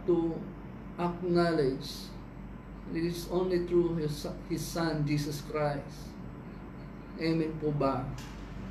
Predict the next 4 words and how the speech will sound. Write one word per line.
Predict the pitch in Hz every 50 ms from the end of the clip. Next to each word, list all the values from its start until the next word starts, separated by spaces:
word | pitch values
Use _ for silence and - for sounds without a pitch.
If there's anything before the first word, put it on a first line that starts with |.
| - - - - - - - - - - - - - - - - - - - - - - - - - - - - - - - -
I | 139 151 156 160
hope | 151 170 175 175 175 175 170 151
that, | 147 143 143 143 139 139 - -
uh, | 143 143 143 143 139